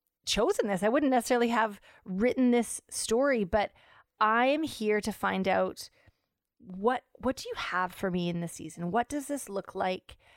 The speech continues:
um, if I partner with you?" And I think so often that is the place where we're, we're going to see wonder. We're going to hold his hand and we're gonna say,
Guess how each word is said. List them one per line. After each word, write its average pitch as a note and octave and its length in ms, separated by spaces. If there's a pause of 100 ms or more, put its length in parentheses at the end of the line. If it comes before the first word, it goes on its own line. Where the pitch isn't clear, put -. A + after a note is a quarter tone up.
(220)
um, F3+ 480 (100)
if G#3+ 120
I G#3 100
partner G3 480
with F#3 220
you?" F3 300
And F#3+ 120
I F#3+ 100
think - 360 (260)
so A3+ 240
often G3 480
that G3 260
is G#3 280
the A#3 120
place - 540 (480)
where G3+ 160
we're, G3+ 300 (100)
we're G3 120
going G3 280
to G#3+ 100
see G3 160
wonder. F3 460
We're F3+ 140
going F#3 240
to F#3 380 (180)
hold A3+ 340
his A#3 240
hand F3 280
and E3+ 60
we're F3 60
gonna F3+ 160
say, E3+ 360